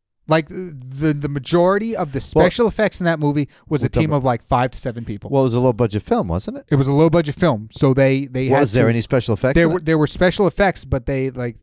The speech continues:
Speaker 1: they went practical when they could.
Speaker 2: Practical's cool.
Speaker 1: Yeah, but f-, that movie is visually insane, and seven people did it.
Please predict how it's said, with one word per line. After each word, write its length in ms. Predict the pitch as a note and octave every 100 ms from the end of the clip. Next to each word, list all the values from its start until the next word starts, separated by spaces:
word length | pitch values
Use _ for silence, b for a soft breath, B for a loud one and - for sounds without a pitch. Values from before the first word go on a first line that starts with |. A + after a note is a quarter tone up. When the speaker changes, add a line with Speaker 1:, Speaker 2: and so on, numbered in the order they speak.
| -
Speaker 1:
they 100 | A#2+
went 300 | B2+ C3 B2+ - -
practical 560 | - D3+ D3+ F3+ D#3 E3
when 160 | E3 E3
they 100 | E3
could. 460 | - C#3 C3+ C3+
Speaker 2:
Practical's 420 | - D#3 D3 G#2
cool. 280 | - A2 F#2 - - -
Speaker 1:
Yeah, 180 | C#3 G#2+ _ _ _ _ _ _
but 180 | F3 E3+ - _
f-, 80 | - -
that 240 | E3+ F#3+
movie 460 | F#3+ G#3 F#3 F3+ F3+ - b b b b
is 320 | F3 D#3 C3 - -
visually 960 | D3+ C3 B2+ E3 F3+ F3 F3 E3+ D#3 C#3+
insane, 760 | C3+ B2+ - F3+ E3 D3 B2+ - b b
and 200 | - -
seven 640 | - - - G#2 B2 B2
people 320 | A#2+ G#2+ G2+
did 200 | G2 F2
it. 120 | -